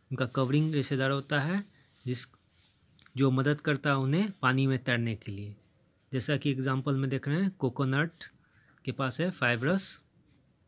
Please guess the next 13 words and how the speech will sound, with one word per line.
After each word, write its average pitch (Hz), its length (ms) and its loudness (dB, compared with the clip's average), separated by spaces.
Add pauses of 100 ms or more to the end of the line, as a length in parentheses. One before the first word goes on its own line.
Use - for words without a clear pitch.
(600)
कवरिंग 135 380 2
है, 170 120 2
रेशेदार 135 560 -2
कवरिंग, 139 440 -2
और 160 600 -2 (240)
लोटस 127 400 -2
में 135 140 0
है, 190 240 0 (1080)
लोटस 120 280 -4
के 147 100 -4
पास 139 220 -2
क्या 151 180 0
है? 220 200 0